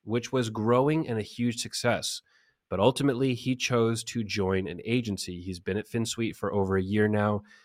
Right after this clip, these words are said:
He is a top performer here, and he's going to talk about the difference of those three, why he made that change, why he's comfortable with the decision, and I think it's going to help other people make that decision.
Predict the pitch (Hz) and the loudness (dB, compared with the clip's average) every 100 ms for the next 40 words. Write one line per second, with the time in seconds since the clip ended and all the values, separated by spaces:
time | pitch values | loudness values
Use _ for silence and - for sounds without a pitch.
0 | _ _ 104 101 95 87 98 87 - - | _ _ 0 2 2 0 -6 -6 -4 2
1 | 123 - 123 - 110 110 101 101 98 98 | 2 2 -2 4 4 6 2 2 2 2
2 | 92 _ _ _ 98 87 113 117 117 113 | -4 _ _ _ -4 0 2 4 6 4
3 | 104 120 113 107 104 92 107 - 90 - | 6 4 4 2 0 0 0 0 -4 -4
4 | - - _ _ _ 107 101 101 92 - | -8 -10 _ _ _ 2 4 2 2 0
5 | 98 87 71 - _ _ _ 95 95 117 | 0 0 -2 -14 _ _ _ -2 6 8
6 | 117 113 135 120 113 110 110 - 135 151 | 8 4 2 2 4 2 0 2 4 4
7 | 180 180 - _ _ _ _ _ 104 110 | 2 -2 -8 _ _ _ _ _ 4 4
8 | 120 123 110 - 113 113 113 107 107 98 | 4 0 -2 0 0 2 2 4 2 0
9 | 110 - 113 117 151 160 98 98 95 - | -6 -2 0 0 -2 -2 -2 -2 -4 -4
10 | 143 - - 151 127 110 117 - 104 98 | -4 -4 -2 0 0 0 -2 0 0 0
11 | 87 95 - 87 87 - 80 78 - 85 | -4 -10 -8 -8 -8 -8 -12 -10 -8 -8
12 | 82 | -12